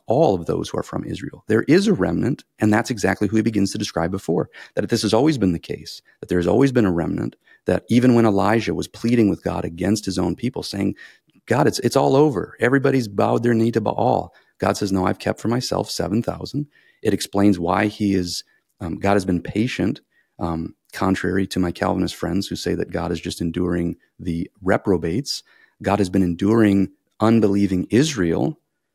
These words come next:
to then bring mercy to all, that Israel still has a purpose and a plan.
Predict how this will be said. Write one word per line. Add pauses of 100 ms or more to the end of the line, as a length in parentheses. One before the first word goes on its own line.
(280)
to
then
bring
mercy
to
all,
that (100)
Israel
still
has
a
purpose
and
a
plan.